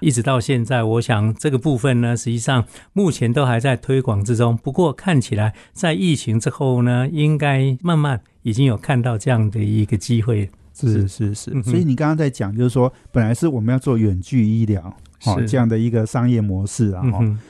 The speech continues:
Speaker 2: 只是台湾，我觉得远距医疗要推动实在有一点困难，哦。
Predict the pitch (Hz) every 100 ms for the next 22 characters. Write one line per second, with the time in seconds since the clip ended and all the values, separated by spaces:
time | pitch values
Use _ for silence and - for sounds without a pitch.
0 | - 123 180 151 - 127 135 151 160 113
1 | 101 123 120 104 127 123 123 98 101 117
2 | - 120 107 104 - 98 110 101 110 107
3 | 110 101 123 92 92 - - 98